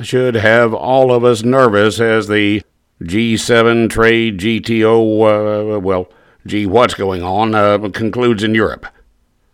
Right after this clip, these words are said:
This day in history, eighteen seventy-six, Susan B. Anthony, she was fined a hundred bucks for attempting to vote for a U S president. The joke was on the authorities, since she paid it in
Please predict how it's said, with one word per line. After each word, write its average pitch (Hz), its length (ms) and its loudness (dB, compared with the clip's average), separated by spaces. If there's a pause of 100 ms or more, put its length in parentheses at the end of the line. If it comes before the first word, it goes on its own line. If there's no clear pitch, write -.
(460)
This 214 160 2
day 147 160 6
in 120 80 6
history, 107 360 2
eighteen 135 360 -2
seventy-six, 135 760 -4
Susan 151 520 0
B. 113 200 0
Anthony, 147 580 -4 (260)
she 131 160 -6
was 135 160 0
fined 147 360 0
a 104 60 0
hundred 117 320 0
bucks 131 300 -2
for 113 140 -2
attempting 131 480 -2
to 113 100 4
vote 139 500 0
for 120 300 0
a 120 80 4
U 120 320 0
S 123 140 2
president. 135 520 0 (960)
The 113 80 0
joke 113 460 2
was 101 200 2
on 117 160 2
the 104 120 2
authorities, 107 640 0 (140)
since 104 320 -6
she 117 180 -6
paid 135 320 -2
it 107 140 2
in 107 260 0